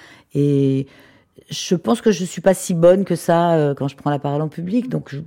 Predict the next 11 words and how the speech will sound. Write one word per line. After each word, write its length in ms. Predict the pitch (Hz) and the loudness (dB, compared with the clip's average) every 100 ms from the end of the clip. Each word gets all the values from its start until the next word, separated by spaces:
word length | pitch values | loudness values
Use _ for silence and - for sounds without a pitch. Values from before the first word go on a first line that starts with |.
| - - | -16 -8
préfère 340 | 143 - 147 | -6 -4 -4
éviter. 440 | 143 143 - 208 - - - | -4 -6 -4 -4 -4 -12 -8
C'est 120 | - | 0
pas 200 | 208 185 | 2 2
une 200 | 147 131 | 0 0
décision 600 | 165 - 156 139 165 180 | -2 -2 -6 -4 -2 -2
de 120 | 139 | -2
pas, 340 | 131 143 139 131 | -2 0 0 -2
euh, 140 | 123 | -6
prendre 240 | - 135 | -6 -6
position. 560 | 131 135 143 - 220 | -4 -6 -8 -4 -2